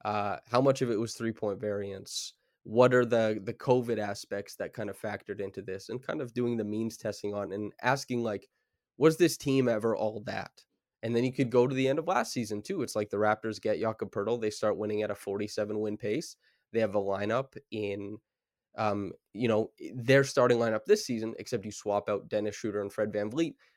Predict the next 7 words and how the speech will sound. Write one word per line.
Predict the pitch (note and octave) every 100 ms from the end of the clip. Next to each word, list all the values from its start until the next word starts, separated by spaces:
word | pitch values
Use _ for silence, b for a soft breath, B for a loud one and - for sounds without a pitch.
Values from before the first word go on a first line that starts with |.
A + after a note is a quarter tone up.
| _
Suddenly, | - C#3+ C3 B2 A2+
that's | G#2+ -
a | G#2
ninety-sixth | G2+ G2+ G#2 G2+ - G2+ - -
percentile | G#2 - A2+ G#2+ - F#2+ F#2+ G2 G#2+ _ _ -
offensive | A2+ - A2+ - G#2+
lineup. | G2+ A2+ A2+ G2 G2